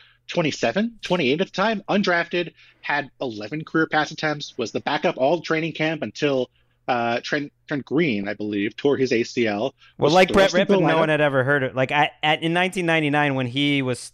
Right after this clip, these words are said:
Speaker 2: I remember
Speaker 1: Yeah.
Speaker 2: the first game Warner started, I was like,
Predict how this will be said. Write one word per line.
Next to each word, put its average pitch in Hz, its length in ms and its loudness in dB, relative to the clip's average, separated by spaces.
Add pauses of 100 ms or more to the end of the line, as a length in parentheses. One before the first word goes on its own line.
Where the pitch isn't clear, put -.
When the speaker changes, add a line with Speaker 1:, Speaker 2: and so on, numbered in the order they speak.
Speaker 2:
I 131 100 0
remember 165 240 2
Speaker 1:
Yeah. 151 40 2
Speaker 2:
the 139 60 -2
first 147 320 -2
game 131 280 -2
Warner 127 320 -2
started, 135 460 -2
I 110 80 -2
was 110 160 -4
like, 113 260 -4